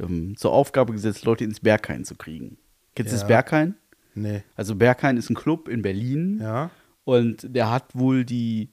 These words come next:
Speaker 1: strengste Tür der Welt.
Speaker 2: Ja.
Speaker 1: Also gefühlt kommt nur ein Zehntel der Leute, die rein wollen, in diesen Club rein.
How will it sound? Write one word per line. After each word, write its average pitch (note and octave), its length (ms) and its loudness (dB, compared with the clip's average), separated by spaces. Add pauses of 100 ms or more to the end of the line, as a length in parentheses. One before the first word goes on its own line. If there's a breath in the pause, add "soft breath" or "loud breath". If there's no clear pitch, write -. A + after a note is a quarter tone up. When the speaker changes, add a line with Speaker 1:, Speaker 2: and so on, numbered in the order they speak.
Speaker 1:
strengste C#3 460 0
Tür A#2+ 200 -2
der F#2+ 140 -2
Welt. F2 420 -2 (160)
Speaker 2:
Ja. A2 300 -8 (100)
Speaker 1:
Also A2+ 380 0
gefühlt C3 440 2
kommt B2+ 300 6
nur B2+ 200 4
ein B2 160 2
Zehntel C#3 280 2
der A#2+ 100 6
Leute, A#2+ 240 2
die A#2 100 2
rein A2+ 280 4
wollen, A2+ 160 6
in G#2 80 2
diesen G2+ 180 -2
Club - 260 0
rein. C2+ 320 -8